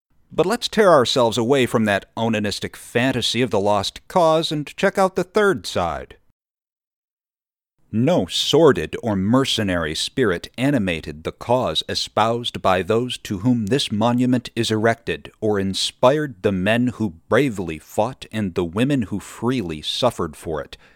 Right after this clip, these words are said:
Its final failure could not dishonor it, nor did defeat estrange its devotees. Why, yes, that's right. No sordid or mercenary <laughs> Sorry, I just can't.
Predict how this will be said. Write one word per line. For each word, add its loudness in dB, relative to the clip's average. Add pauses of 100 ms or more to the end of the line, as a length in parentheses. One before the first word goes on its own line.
(300)
Its -4
final 0
failure 0 (120)
could 0
not -2
dishonor 0
it, -8 (180)
nor 2
did -4 (100)
defeat -6 (120)
estrange -4
its -6
devotees. -2 (1300)
Why, -2
yes, -4
that's -8
right. -2
No 0
sordid 0
or 0
mercenary 0
<laughs> 4
Sorry, 4
I 2
just -2
can't. 0